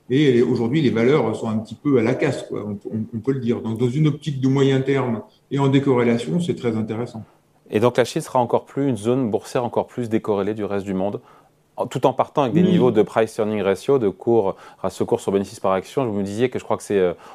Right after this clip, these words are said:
Speaker 2: on en parlait hors antenne, euh, la, la bourse chinoise se paye six ou sept fois les bénéfices, hein.
Speaker 1: Oui, exactement. Le M S C I China, on est sur un, un, un P E autour de six, sept pour cent les bénéfices anticipés pour deux mille vingt-trois.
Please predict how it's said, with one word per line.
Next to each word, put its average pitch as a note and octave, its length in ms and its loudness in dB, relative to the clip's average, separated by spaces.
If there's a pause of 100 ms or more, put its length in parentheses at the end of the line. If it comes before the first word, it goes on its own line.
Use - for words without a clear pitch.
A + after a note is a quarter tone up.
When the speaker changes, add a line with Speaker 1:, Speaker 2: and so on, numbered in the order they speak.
Speaker 2:
on F#2+ 60 -6
en F#2 80 0
parlait G2 220 4
hors G2 140 4
antenne, A#2+ 280 0
euh, G2 100 4
la, F2+ 160 2 (240)
la F#2+ 60 0
bourse G#2 240 2
chinoise A#2 280 0
se - 100 -4
paye A2 160 0
six A2+ 280 -10
ou - 20 -18
sept G2 180 -4
fois G#2+ 140 -2
les G2+ 60 0
bénéfices, G2+ 500 -6
hein. G2+ 120 -14 (520)
Speaker 1:
Oui, C3 280 4
exactement. B2 580 0
Le B2 140 4
M B2+ 100 2
S C3 200 -2
C C3 80 4
I C3 100 2
China, C3 440 -2
on C3+ 60 2
est C3 80 4
sur B2+ 220 -2
un, B2 500 -2
un, B2 480 0
un B2 120 -2
P B2 260 2
E C3+ 40 6
autour C3+ 320 2
de B2 120 0
six, - 180 -8
sept - 420 -2
pour A#2+ 140 -6
cent C#3 140 -6
les C3 80 2
bénéfices B2+ 480 -2
anticipés B2 500 -2
pour A#2+ 140 -2
deux A#2 100 0
mille A#2 160 0
vingt-trois. A2+ 480 -2